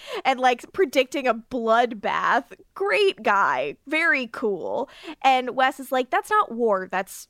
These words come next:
revenge." And this is where Justine decides to <laughs> interject and is like, "What's wrong with revenge?" <laughs>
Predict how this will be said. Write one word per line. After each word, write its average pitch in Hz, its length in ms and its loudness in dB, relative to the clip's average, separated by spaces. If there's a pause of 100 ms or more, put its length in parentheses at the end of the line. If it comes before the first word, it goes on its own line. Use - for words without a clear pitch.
(100)
revenge." 196 880 -6 (380)
And 247 240 -2
this 330 180 2
is 294 140 -2
where 247 160 4
Justine 247 1000 0 (200)
decides 233 520 0 (100)
to 226 260 2
<laughs> - 0 -
interject 240 580 0
and 233 80 -6
is 208 120 -4
like, 214 180 2 (300)
"What's 254 300 0
wrong 247 440 2
with 240 240 -4
revenge?" 220 680 -4 (420)
<laughs> 302 60 0